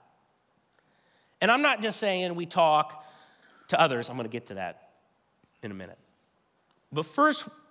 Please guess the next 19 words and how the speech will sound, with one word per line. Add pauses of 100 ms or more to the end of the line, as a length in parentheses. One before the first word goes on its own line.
(160)
we
need
to
talk
to
God. (2250)
It's
amazing
how
many
of
us
don't
go
to
God
with
our
pain.